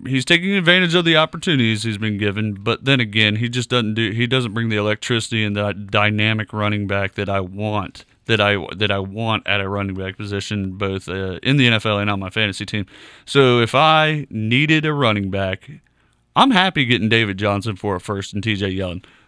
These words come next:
I'll give, uh, both sides a win here. Uh, if you're David, if you gave up David Johnson, you're getting a first. More, again, more power to you in a rebuild, uh, scenario there. So I'm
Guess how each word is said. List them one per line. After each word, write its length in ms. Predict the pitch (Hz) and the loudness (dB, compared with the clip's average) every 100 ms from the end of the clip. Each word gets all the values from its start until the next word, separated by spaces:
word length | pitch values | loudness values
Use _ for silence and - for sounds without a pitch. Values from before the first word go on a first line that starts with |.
| - | -2
I'll 160 | 123 | 2
give, 280 | 165 160 143 | 4 4 4
uh, 260 | 131 123 110 | 4 4 2
both 320 | 107 110 123 | 0 0 0
sides 380 | - 123 127 117 | 0 0 0 -2
a 40 | |
win 280 | 104 104 120 | -4 -2 0
here. 300 | 135 131 147 _ _ _ _ - | 0 0 -2 _ _ _ _ -4
Uh, 640 | 110 104 104 104 101 101 | 0 2 4 4 2 0
if 180 | 92 107 | -2 -2
you're 100 | 117 | 2
David, 320 | 113 113 110 | 2 2 0
if 160 | 104 110 | -2 -2
you 280 | 113 110 95 87 | -2 -2 -4 -2
gave 220 | 113 107 | 2 2
up 180 | 113 80 | 2 2
David 240 | 117 110 | 0 0
Johnson, 300 | 110 113 110 | -2 -2 -2
you're 80 | 110 | -2
getting 160 | 117 110 | -2 -2
a 40 | |
first. 440 | - 120 117 - - _ _ _ - | -2 -2 -2 -4 -18 _ _ _ -6
More, 240 | 113 117 120 | 0 2 2
again, 420 | 110 107 98 87 - | 2 2 2 0 -8
more 220 | 101 101 | -8 -2
power 260 | 110 104 | 2 2
to 140 | 98 127 | 2 2
you 240 | 120 113 | 2 2
in 120 | 110 | 0
a 80 | 104 | -2
rebuild, 680 | 98 131 143 135 139 139 135 _ - - - _ | -2 0 2 4 4 2 -2 _ -20 -20 -20 _
uh, 400 | 123 120 120 117 | -2 2 2 2
scenario 560 | 117 - 123 127 127 123 | 0 -2 0 0 0 2
there. 280 | 127 143 156 | 2 2 0
So 300 | - 117 | 0 2
I'm 60 | 113 | 2